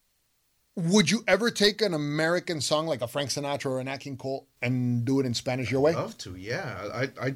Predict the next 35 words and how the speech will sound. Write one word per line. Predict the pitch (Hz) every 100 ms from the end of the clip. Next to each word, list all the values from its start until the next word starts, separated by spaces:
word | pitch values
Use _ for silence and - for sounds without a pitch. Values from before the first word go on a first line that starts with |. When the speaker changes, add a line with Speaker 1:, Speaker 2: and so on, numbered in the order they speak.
| -
Speaker 2:
I | 131
try | - 160
to |
do | 165
the | 175
reverse. | 139 120 160 123
I | 107
try | 123 139
to | 143
write, | 135 139 139 - - - -
I | -
try | 117 147
to | 147
translate | 147 139 147
some | 123 117
José | 107 101
Alfredo | 98 120 104
stuff. | - 87 - -
Speaker 1:
Ooh. | 185 196 104 -
Speaker 2:
Yeah. | 98 104 87 - - _ _ -
But, | 110 98
um, | 110 101 95 117
yeah, | 156 240
that's | 135 - -
not | 131 151
a |
bad | 151 147
idea. | 143
Well, | 170 185
I |
mean, | 185 156
look, | 175 269 -
a |
mi | 123 151
manera. | 139 226 269